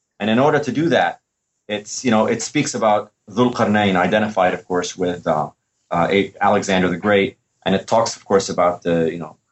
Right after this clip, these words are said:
Moses, Jesus, and Noah, the kind of biblical prophets and patriarchs. And it adds, of course, you know, individuals like Hud and Salih,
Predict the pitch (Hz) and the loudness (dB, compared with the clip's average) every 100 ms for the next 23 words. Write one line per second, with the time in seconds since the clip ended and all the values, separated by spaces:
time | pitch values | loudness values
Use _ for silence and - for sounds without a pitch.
0 | _ - 101 98 90 - 104 87 87 - | _ 0 2 2 0 2 2 4 0 0
1 | 92 90 98 92 87 85 - 82 92 85 | -2 0 2 2 2 -2 -6 -4 -2 -2
2 | - _ _ _ _ 87 87 107 107 107 | -8 _ _ _ _ -4 0 2 0 0
3 | 92 90 98 - 95 95 98 92 - 90 | -2 0 -2 0 -2 0 0 0 2 2
4 | 87 - - _ _ _ _ _ 101 101 | 2 -4 -18 _ _ _ _ _ 0 2
5 | 110 110 113 107 - 113 107 101 98 98 | 2 2 2 0 -2 0 0 2 2 2
6 | - _ 113 101 107 98 92 92 - _ | 0 _ 0 2 2 2 0 -2 -10 _
7 | _ - 127 127 - 107 98 120 113 101 | _ 0 2 2 0 -4 -4 0 2 0